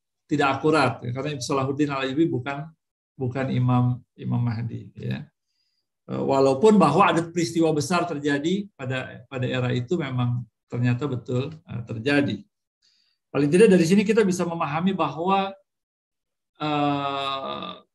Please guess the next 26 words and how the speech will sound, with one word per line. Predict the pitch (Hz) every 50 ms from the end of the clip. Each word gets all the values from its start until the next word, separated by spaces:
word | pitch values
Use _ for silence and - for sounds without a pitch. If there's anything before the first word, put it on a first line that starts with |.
| _ _ _ _ _ _ _ _ _
apa | 139 131 127 - 156 151
namanya, | 147 143 135 135 131 131 131 131 135 143 151 151 156 - - - - _ _ _ _ _ _ _ _ _ _ _ _ _ _ _ _ _
memprediksi | - 156 165 175 185 180 214 208 208 202 214 - - - 220 185
sesuatu | 196 190 196 202 208 196 196 220 214
itu | - - 294 247
nggak | 214 196 170 165
bisa | 165 170 190 185
dipastikan. | 180 175 180 156 143 - - 165 - - 143 127 120 117
Jadi | 143 160 190
kita | 185 180 190
harus | 196 185
hati-hati, | 185 185 185 170 165 165 165 - 139 127 120 - - _ _ _ _ _ _ _ _
ya. | - 131 127 127 135 147 175 - - _ _ _ _ _ _ _ _ _ _
Kadang | - - 131 151 165 175
ini | 185 175
apalagi | - 165 165 165 175
sekarang | 175 - 165 165 170 175 170 165
era | 160 151 147 156 156 160 143 143
akhir | 151 - 156 139 131
zaman | 147 143 147 165 165 156 160 175
kan, | 196 180 156 131 120 120 120 123
kita | 123 151 151
suka, | 143 147 139 - 139 135 - - _ _ _ _ _ _ _ _ _ _ _ _ _ - - 92
apa | - 127 120 131 131
namanya, | 127 127 123 127 127 135 143 139
terkait | - 127 123 131 131 139